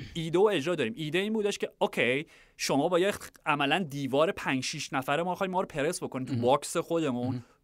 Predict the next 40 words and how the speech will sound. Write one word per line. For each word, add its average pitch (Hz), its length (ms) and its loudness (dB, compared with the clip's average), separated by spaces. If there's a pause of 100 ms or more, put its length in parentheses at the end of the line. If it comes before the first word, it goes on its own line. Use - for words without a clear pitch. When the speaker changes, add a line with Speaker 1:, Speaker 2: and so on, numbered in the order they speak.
(140)
Speaker 1:
گودی 226 240 2
گود. 349 400 -2 (460)
بیاین. 180 400 4 (260)
Speaker 2:
آره. 101 180 -6
Speaker 1:
ما 143 100 4
مارکینیوش 208 600 2
داریم. 113 380 -2 (220)
ما 156 80 0
با 226 100 6
مارکینیوش 175 640 0
و 220 100 0
اشرف 151 360 0
حکیمی 160 340 -4
و 220 40 -2
لوکا 170 260 -2
هرناندز 160 420 -2
اینا 175 160 -4
در 180 460 4
میاریم. 117 400 0
خب؟ 165 320 2
Speaker 2:
خود 135 140 4
مارکینیوشی 135 640 4
که 156 160 0
خراب 131 400 8
Speaker 1:
همینو 196 200 8
Speaker 2:
کرد. 123 80 8
Speaker 1:
می‌خوام 147 240 4
Speaker 2:
آره. 123 140 4
Speaker 1:
بگم. 131 140 4
Speaker 2:
یعنی - 180 0
Speaker 1:
نکته 190 180 2
همینه. 160 280 4
Speaker 2:
اجرا 127 360 8
Speaker 1:
ببین، 135 120 4
Speaker 2:
خراب 131 240 8
Speaker 1:
نکته - 200 -2
Speaker 2:
بود. 175 100 -2
Speaker 1:
همینه. 127 260 0
Speaker 2:
حتماً. 127 140 0
Speaker 1:
مسئله 147 320 -2